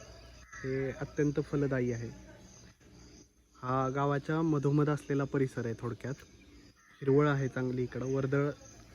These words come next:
त्या मानाने कमी आहे, पण देवीचं महत्त्व तितकंच आहे. छत्रपती शिवाजी महाराज चौकापासून अगदी एक मिनिटाच्या अंतरावर हे पापनाथ तीर्थ मंदिर आहे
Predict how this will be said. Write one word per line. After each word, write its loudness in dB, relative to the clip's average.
त्या 2
मानाने 2
कमी 2
आहे, -4
पण 0
देवीचं 2
महत्त्व 2
तितकंच -4
आहे. -4
छत्रपती 0
शिवाजी 4
महाराज 2
चौकापासून 0
अगदी 0
एक 2
मिनिटाच्या 2
अंतरावर 0
हे -2
पापनाथ 0
तीर्थ -2
मंदिर 0
आहे -6